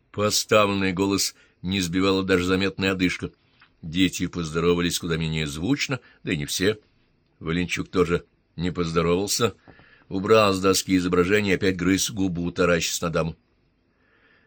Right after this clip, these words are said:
«Вы можете идти», — любезно разрешила дама Егоршеву. Егоршев кивнул и привалился к косяку, сунув руки в карманы. Дама, не обращая внимания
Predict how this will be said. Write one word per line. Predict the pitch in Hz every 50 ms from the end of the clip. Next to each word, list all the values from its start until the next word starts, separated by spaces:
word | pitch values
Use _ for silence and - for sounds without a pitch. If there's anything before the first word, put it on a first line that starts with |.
| _ _ _ _ _ -
«Вы | - 82 98 120 139 156 170 170
можете | 165 165 165 170 165 165 175 180 175 - 185 196 196 202 202
идти», — | 175 - - - - 131 127 127 131 127
любезно | 131 113 110 104 95 101 107 110 113 120
разрешила | 117 117 113 113 107 - - 117 113 113
дама | 104 98 98 104 110 107
Егоршеву. | 107 95 95 90 - - 101 95 - _ _ _ _ _ _ _ _ _ _
Егоршев | 98 87 87 85 87 76 - - -
кивнул | - - 92 80 82 87 98 120 143 143 - _ _ _ _ _ _ _ _ _
и | - -
привалился | - 92 85 85 87 107 113 - - 127 113
к | -
косяку, | - 127 - - 131 95 - 98 95 90
сунув | - 101 92 104 98 -
руки | 95 87 - 101
в | 92
карманы. | - 95 90 87 85 85 87 82 - _ _ _ _ _ _ _ _ _ _ _ _ _ - - - - - _ -
Дама, | 78 - 87 123 156 190 202 202 202 208 208 190 165
не | 139 110
обращая | 101 98 101 98 - - - - 117 139 170 175 165
внимания | 139 113 101 90 92 110 156 185 185 170 151 131